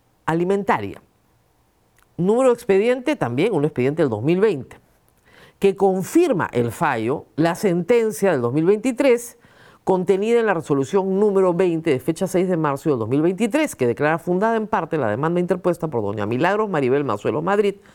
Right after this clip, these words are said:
la madre de su hijo, contra Nordo Dante Maima Auqui por aumento de alimentos, aumento de alimentos, disponiendo se incremente la pensión de alimentos de mil cuatrocientos soles a tres mil soles.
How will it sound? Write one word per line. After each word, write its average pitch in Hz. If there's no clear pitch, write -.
la 98
madre 120
de 156
su 240
hijo, 156
contra 156
Nordo 190
Dante 160
Maima 147
Auqui 151
por 120
aumento 165
de 143
alimentos, 139
aumento 143
de 110
alimentos, 123
disponiendo 170
se 165
incremente 147
la 143
pensión 123
de 170
alimentos 160
de 135
mil 285
cuatrocientos 151
soles 175
a 135
tres 135
mil 147
soles. -